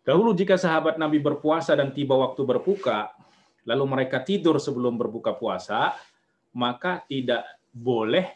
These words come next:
makan di waktu malam dan siang hari berikutnya sampai malam, sampai malam hari lagi. Dan sesungguhnya Qais bin Sirmah Al-Ansari pernah berpuasa, dan ketika tiba waktu berbuka, ia datang kepada istrinya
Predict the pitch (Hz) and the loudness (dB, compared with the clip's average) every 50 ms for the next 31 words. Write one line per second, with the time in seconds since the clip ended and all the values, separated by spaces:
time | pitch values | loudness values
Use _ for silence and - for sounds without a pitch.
0 | _ _ - 117 120 113 104 92 - - - 151 175 190 190 185 170 _ _ _ | _ _ -12 -6 -4 -4 -4 -4 -6 -4 -4 -4 -4 -4 -6 -10 -12 _ _ _
1 | - - 98 98 117 123 123 117 113 110 107 107 - _ _ - 160 175 190 208 | -20 -20 -12 -6 -2 -2 0 2 0 0 -2 -4 -8 _ _ -4 -2 -2 -2 -4
2 | 214 - _ _ _ _ - 123 120 113 107 98 98 123 151 175 202 202 - _ | -6 -12 _ _ _ _ -10 -6 -4 -4 -2 -2 -2 -2 -2 -2 -4 -10 -14 _
3 | _ _ _ _ _ _ _ _ - 110 123 120 113 101 - - 147 135 127 113 | _ _ _ _ _ _ _ _ -8 -4 -4 -2 -4 -4 -8 -4 0 0 0 0
4 | 107 92 117 113 110 113 107 95 104 104 104 - - 107 104 - 143 143 139 - | -2 -4 -4 -2 -2 -2 -4 -4 -6 -6 -6 -6 -8 -10 -8 -8 -8 -8 -6 -4
5 | 120 113 117 110 - 143 147 113 107 104 104 104 113 131 160 175 175 _ _ _ | -6 -6 -4 -4 -4 -4 -4 -4 -4 -4 -2 -2 -2 -4 -4 -6 -12 _ _ _
6 | _ _ _ _ _ _ _ _ _ _ _ - 123 110 107 - 123 104 107 110 | _ _ _ _ _ _ _ _ _ _ _ -12 -10 -8 -4 -4 -4 -4 -2 -4
7 | 110 104 98 101 98 101 95 90 87 85 85 85 - _ _ _ _ _ _ _ | -4 -4 -4 -4 -6 -6 -6 -6 -10 -14 -18 -20 -20 _ _ _ _ _ _ _
8 | _ _ _ _ _ _ _ _ _ _ _ _ _ - - 80 - - _ _ | _ _ _ _ _ _ _ _ _ _ _ _ _ -20 -20 -20 -20 -20 _ _
9 | _ _ _ _ _ _ _ _ _ _ _ _ _ _ - - 131 147 151 147 | _ _ _ _ _ _ _ _ _ _ _ _ _ _ -4 -4 -2 -2 -2 -2
10 | 143 165 180 190 202 220 220 214 214 202 202 185 175 - 160 156 151 147 - 202 | -2 0 2 2 2 2 2 0 2 2 2 2 2 0 -2 -2 0 2 2 2
11 | 196 170 139 123 123 127 123 - - - 120 - 131 127 123 - 147 151 147 131 | 2 2 0 0 -2 -2 -4 -8 -12 -10 -8 -8 -6 -8 -6 -4 -2 -2 -2 -2
12 | 131 - 131 135 127 117 117 113 - - 110 98 95 - - - 90 82 - 98 | -4 -6 -8 -8 -6 -6 -6 -8 -6 -6 -6 -6 -6 -8 -12 -16 -16 -14 -12 -12
13 | 104 101 113 107 - 135 131 202 196 - - 185 156 151 139 131 127 127 - 135 | -12 -12 -12 -12 -8 -4 -4 -4 -4 -4 -4 -2 2 2 2 2 0 -4 -4 -6
14 | 123 123 120 120 147 180 175 - 131 123 120 - - 110 104 98 98 95 95 - | -6 -4 -4 -4 -4 -6 -4 -2 -2 -2 -2 -4 -6 -8 -8 -6 -6 -8 -8 -10
15 | 135 135 117 110 104 104 104 110 117 - 120 - - - 127 131 131 131 110 | -10 -10 -8 -8 -6 -6 -6 -6 -10 -12 -14 -16 -10 -6 -4 -2 -2 -2 -2